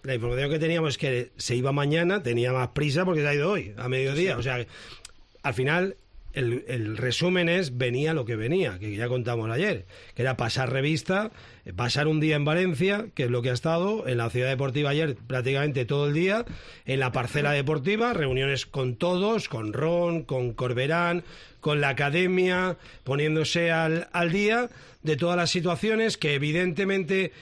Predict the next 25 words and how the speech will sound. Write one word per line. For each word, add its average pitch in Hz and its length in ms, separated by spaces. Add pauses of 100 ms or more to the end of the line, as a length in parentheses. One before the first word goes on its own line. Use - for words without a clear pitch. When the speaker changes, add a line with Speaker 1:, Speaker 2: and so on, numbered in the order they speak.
(200)
Speaker 1:
hayan 185 320
hablado 180 460
de, 180 360 (300)
eh, 180 180
situaciones 175 500
de 175 80
futbolistas. 175 800 (640)
Claro 165 260
que 135 140
sí, 120 300 (160)
pero 135 220
no 139 160
era 185 100
el 156 80
motivo 135 380
del 123 120
viaje. 127 340
Entre 123 160
otras 190 160
cosas 185 260
porque, 151 200
como 127 220
ayer 147 220
ya 185 120
dijimos, 190 640